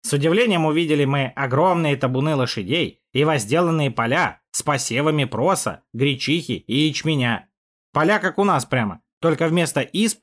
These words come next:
круглые, обтянутые войлоком юрты. Пройдя свыше двухсот вёрст, вышли мы к новой неизвестной реке. Воды её стремительно катились между отвесными берегами.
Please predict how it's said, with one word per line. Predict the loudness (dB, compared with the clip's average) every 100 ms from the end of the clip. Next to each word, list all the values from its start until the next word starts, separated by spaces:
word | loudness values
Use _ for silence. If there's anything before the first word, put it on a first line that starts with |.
| -4
круглые, | 2 2 4 2 0
обтянутые | -2 -6 -2 0 0 0 0
войлоком | 0 2 2 0 -2 -2
юрты. | -2 2 2 0 -4 -12 _ _ _ _ _ _ _
Пройдя | -2 0 2 2 0 -2
свыше | -2 0 0 0
двухсот | -2 -2 -4 -2
вёрст, | -2 -2 -4 _ _ _
вышли | 0 0 2 0
мы | 0
к | 0
новой | 0 2 4
неизвестной | 2 2 0 0 0 0
реке. | 0 -2 -4 -4 _ _ _
Воды | -6 0 2 2
её | 2 0
стремительно | -2 -2 0 0 -2 -2
катились | -2 0 0 0
между | 0 0 0 -2
отвесными | -2 -2 0 0 0 0
берегами. | 2 0 0 0 -2 -8